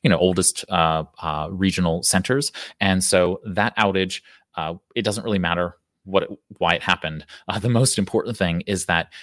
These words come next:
you recognize as a small business owner, if you host on A W S or any other Google Cloud, Microsoft Azure, you name the big ticket platforms, you should have some understanding of the fact that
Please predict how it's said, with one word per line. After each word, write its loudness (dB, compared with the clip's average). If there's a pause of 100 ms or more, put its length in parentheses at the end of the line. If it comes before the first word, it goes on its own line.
(120)
you 0
recognize -2
as -4
a -2
small 0
business 0
owner, 0 (340)
if -2
you 4
host 0
on 0
A -2
W -2
S -2
or -4
any -2
other 0
Google -4
Cloud, 0 (340)
Microsoft 0
Azure, -2 (260)
you 4
name 4 (120)
the 0
big 0
ticket -6
platforms, -2 (300)
you 0
should 0
have -2
some -2
understanding -2
of -8
the -6
fact -4
that -2